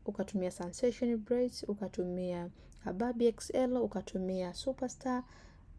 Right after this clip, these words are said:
ukatumia rasta yoyote kutoka Darling Tanzania kama hizo ambazo nimezitaja hapo. Kwa hiyo una uwezo wa kutumia rasta hizi na ukapata matokeo ambayo yatakuwa ni mazuri.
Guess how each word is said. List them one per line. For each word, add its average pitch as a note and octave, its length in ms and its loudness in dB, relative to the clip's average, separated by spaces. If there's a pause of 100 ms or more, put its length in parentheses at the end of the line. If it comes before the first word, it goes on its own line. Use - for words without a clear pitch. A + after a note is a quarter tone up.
(180)
ukatumia G#3+ 800 6
rasta G#3 460 4
yoyote F#3+ 380 2
kutoka F3+ 360 -2
Darling F3 360 0
Tanzania F3+ 600 0
kama F#3 260 -2
hizo G#3+ 260 2
ambazo F3+ 320 0
nimezitaja F3 680 -2
hapo. A#3+ 280 -4 (420)
Kwa - 60 -16
hiyo G#3 100 6
una F#3+ 160 8
uwezo G#3 200 6
wa G#3 60 4
kutumia G#3 340 2
rasta G3 240 2
hizi C4 300 2
na F#3+ 100 4
ukapata G3+ 380 -6
matokeo F3+ 400 -4
ambayo F3+ 220 0
yatakuwa F#3+ 500 -2 (420)
ni F#3+ 160 2
mazuri. F3 640 -2